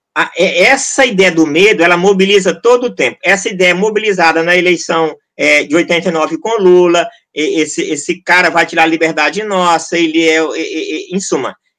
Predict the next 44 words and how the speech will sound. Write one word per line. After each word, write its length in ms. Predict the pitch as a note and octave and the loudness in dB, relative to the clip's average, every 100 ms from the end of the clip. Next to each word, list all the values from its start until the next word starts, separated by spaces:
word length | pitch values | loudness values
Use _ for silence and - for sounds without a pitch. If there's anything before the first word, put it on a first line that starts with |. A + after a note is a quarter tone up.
| _ - | _ -6
E 180 | D3+ | 2
essa 200 | A3+ C4 | 2 2
ideia 200 | B3 G#3+ | 0 0
do 120 | G3 F#3 | 4 4
medo, 280 | G#3+ A3 | 4 4
ela 220 | F#3+ F#3+ F#3+ | 2 2 0
permeia 400 | G3+ F#3 F3+ E3 | 0 2 2 2
na, 240 | F3 E3+ | 0 0
na, 180 | D#3+ D#3 _ _ D#3+ | -2 -4 _ _ -4
na 100 | D#3 | -2
eleição 380 | D#3+ D#3+ E3 | 0 -2 -4
de 80 | C#3+ | -4
dois 180 | D#3+ D3+ | -4 -2
mil 120 | E3+ | -2
e 120 | A3+ | -2
dez, 400 | G3 F3+ E3+ - _ _ _ _ - | 0 2 0 -4 _ _ _ _ -10
com 80 | - | -2
a 60 | E3+ | 0
ideia 260 | C#3 D#3 | 2 0
de 140 | C#3 D3+ | 0 -4
que 120 | D#3 | -2
vai 200 | C#3+ F3+ | 0 2
dar 160 | D3+ D#3+ | 2 2
direito 360 | D#3+ D#3+ D#3+ | 2 0 -2
pra 280 | - E3 D3 - - - | -2 0 0 -6 -16 -4
L 180 | E3 | -2
G 120 | D3 E3 | -2 -2
B 160 | E3+ | -2
T, 280 | D3+ F#3 E3+ | 2 2 2
vai, 240 | D#3+ E3 | 2 0
os 180 | E3+ C#3+ | -2 -4
pastores 360 | F3 D3 F#3+ F3 | -2 -2 -2 -2
vão 80 | F3 | -2
obrigar 360 | F3 D#3+ E3 | -2 2 2
a 40 | E3 | 2
fazer 180 | D#3+ E3 | -2 -2
casamento 600 | E3 D#3 E3 E3 F3+ E3+ | -2 -2 -4 -4 -4 -4
homossexual. 800 | D#3+ D#3 - E3+ - F#3 F#3+ F3+ - - | -4 -4 -6 -10 -8 -2 0 -2 -6 -8
Então, 160 | F#3+ | -2
esses 440 | G#3 C4 - A3+ F3 | 0 0 -2 -6 -4
medos 440 | F3 A3+ F#3+ F#3 | 0 2 0 0
são 180 | B3 B3+ | 0 -2
sempre 680 | A#3+ - - A#3+ C#4+ C#4+ C#4 | -4 -6 -2 0 0 -4 -10
trazidos 960 | - A3+ F3+ C#3 D3+ G#3+ A#3 C4 - | -2 -2 -2 -4 -4 -4 -6 -10 -12